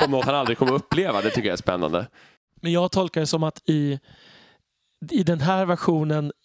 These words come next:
Speaker 2: just här, så ljuger han inte, utan han berättar om någonting annat metafysiskt.
Speaker 1: Såklart, det är bara jag som är bokstavstrogen.
Speaker 2: <laughs> Precis. Bakshirs Gandalf, även han ganska lyckad. Det är ju möjligen där att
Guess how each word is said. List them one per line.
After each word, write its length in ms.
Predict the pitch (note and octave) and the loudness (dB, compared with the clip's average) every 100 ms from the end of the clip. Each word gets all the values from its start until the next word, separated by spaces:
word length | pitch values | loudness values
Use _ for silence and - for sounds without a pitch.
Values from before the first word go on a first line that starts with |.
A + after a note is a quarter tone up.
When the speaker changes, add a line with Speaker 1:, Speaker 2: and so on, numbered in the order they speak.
| - | 0
Speaker 2:
just 400 | E3+ D#3+ - - | 0 0 -6 -8
här, 420 | - F3+ D#3 C#3 | -2 0 0 -2
så 140 | A#3 E3+ | -2 -2
ljuger 440 | D3+ F#3+ E3 D#3+ | 0 0 0 -2
han 140 | C#3+ C#3 | -2 -2
inte, 240 | C3 - | -6 -8
utan 460 | D4 D3 - D3 B2+ | -4 -4 -2 -6 -6
han 280 | A#2 C#3 C#3 | -10 -10 -8
berättar 340 | C#3+ - - | -10 -10 -12
om 80 | C3 | -12
någonting 420 | B2 - C#3+ D3 _ _ | -12 -14 -18 -20 _ _
annat 300 | - C#3+ B2 | -6 -6 -6
metafysiskt. 720 | E3 D3 C#3+ - F3 C#3 - - | -6 -6 -6 -2 -2 -2 -4 -2
Speaker 1:
Såklart, 440 | G#2+ G2 - - - | -2 0 -4 -8 -4
det 80 | |
är 40 | G2+ | -2
bara 160 | F2+ | 0
jag 160 | F2 E2 | 0 -2
som 140 | - | -2
är 40 | F2 | -4
bokstavstrogen. 800 | F2 - - C2 - G2 D#2 - | -4 -12 -8 -8 -4 -4 -2 -2
Speaker 2:
<laughs> 160 | - - | -2 -2
Precis. 540 | E3+ D3 - F#3+ - - - _ _ _ _ - | 0 -2 -4 -6 -10 -14 -20 _ _ _ _ -2
Bakshirs 340 | G#3+ - B3 | -2 0 -2
Gandalf, 380 | F#3+ E3+ D#3+ - | -2 0 -2 0
även 260 | E3+ D3+ | -2 0
han 240 | C#3+ A3+ D4 | 0 -2 0
ganska 280 | A#3+ E3 D#3 | -2 -2 -2
lyckad. 300 | D#3 D#3+ D3 | -2 -2 -2
Det 120 | F#3 | -2
är 80 | A#3+ | 0
ju 80 | |
möjligen 480 | G#3+ A#3 A#3+ F3 F3 | 0 0 0 0 0
där 160 | E3 D#3 | 0 0
att 200 | D#3 | -4